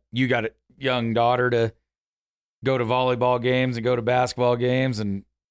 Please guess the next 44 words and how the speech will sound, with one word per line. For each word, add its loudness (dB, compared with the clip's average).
do 0
this 2
and -4
do -4
that. 2
And -4
you -2
got 0
businesses -2
and, -6
you 0
know, 0
it, -2
it's -2
more 2
fun -2
to, 0
you -2
know, 0
have 2
a -6
few -2
people -2
over 2
and, -2
you -2
know, 0
drink 0
some -4
beers 2
and -6
swim -2
around 0
in -2
the -4
pool 2
or -2
cook -2
dinner 0
or 0
do 0
whatever 2
than -2
to 0